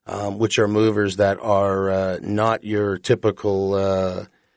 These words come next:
your typical A M J Campbell Van Lines group of companies, um, out there to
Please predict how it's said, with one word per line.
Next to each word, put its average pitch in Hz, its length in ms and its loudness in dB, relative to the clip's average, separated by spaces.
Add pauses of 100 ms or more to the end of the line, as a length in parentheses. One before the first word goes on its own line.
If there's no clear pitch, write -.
(140)
your 98 140 -12
typical - 520 -2
A 107 220 0
M 101 220 0
J 98 260 -2
Campbell 101 400 -4
Van 107 300 0
Lines 95 360 -2
group 104 260 -6
of 92 120 -10
companies, 104 580 -2 (460)
um, 101 400 -8
out 110 240 0
there 104 240 4 (160)
to 98 480 -6